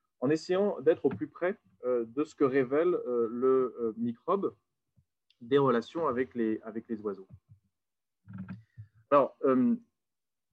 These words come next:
pour, euh, re-, refaire un peu cette séquence his-, historique que j'ai fait au niveau global, hein, tout à l'heure, mais, mais le faire depuis, euh, depuis Hong Kong, euh,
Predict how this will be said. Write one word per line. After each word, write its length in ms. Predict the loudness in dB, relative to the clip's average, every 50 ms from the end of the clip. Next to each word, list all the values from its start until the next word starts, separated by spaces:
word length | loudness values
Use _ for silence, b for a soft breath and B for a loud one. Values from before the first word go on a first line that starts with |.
| _ _
pour, 240 | 0 2 4 6 6
euh, 20 |
re-, 260 | 6 8 6 4 4 6
refaire 300 | 2 0 2 2 4 4
un 80 | 4 4
peu 140 | 4 2
cette 180 | 2 2 -4 -6
séquence 440 | -6 -8 -4 0 0 0 0 -2 -6
his-, 280 | -8 -8 -8 -12 _ _ _ _ _
historique 340 | _ _ -2 0 0 0 -2
que 100 | -2 -2
j'ai 80 | -2
fait 160 | 4 6 6 6
au 60 | 6
niveau 240 | 4 2 0 0 0
global, 440 | 2 2 4 6 6 6 6 6
hein, 160 | 2 0 -2 -4
tout 80 | -8 -6 -4
à 60 | 0
l'heure, 180 | 2 2 0 2
mais, 140 | 0 -2
mais 140 | 0 -2 -6
le 80 | -8 -4
faire 180 | -6 -6 -4
depuis, 460 | -2 -4 -4 -4 -6 -12 -10 -6 0 0
euh, 160 | 2 2 0 -4 -8 -12
depuis 220 | -12 -12 -8 -6
Hong 160 | -6 -6 -6
Kong, 360 | -6 -4 -4 -4 -4 -6 -10 -12 _ _ _ _ _ _ _ _ _ _ _ _ _ 2
euh, 260 | 4 6 6 6 2